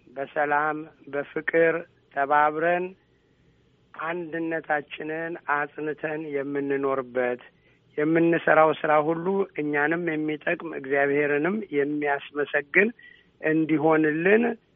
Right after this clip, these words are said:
ጸሎታችንን እናዘወትራለን። እግዚአብሔር ለዚህ ዓመት በሰላም እንዳደረሰን ለሚመጣውም ዓመት በቸርነቱ ጠብቆ በሰላም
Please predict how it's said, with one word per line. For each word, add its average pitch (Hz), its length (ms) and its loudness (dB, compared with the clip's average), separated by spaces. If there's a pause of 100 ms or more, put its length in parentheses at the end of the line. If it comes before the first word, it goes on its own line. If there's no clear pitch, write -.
(400)
ጸሎታችንን 151 880 -2 (180)
እናዘወትራለን። 131 1080 -4 (480)
እግዚአብሔር 147 720 4 (160)
ለዚህ 143 480 -8
ዓመት 151 340 -6
በሰላም 139 480 -6
እንዳደረሰን 135 760 -8 (100)
ለሚመጣውም 139 760 -4
ዓመት 170 300 0 (540)
በቸርነቱ 139 920 -2 (160)
ጠብቆ 135 380 -6 (220)
በሰላም 139 580 0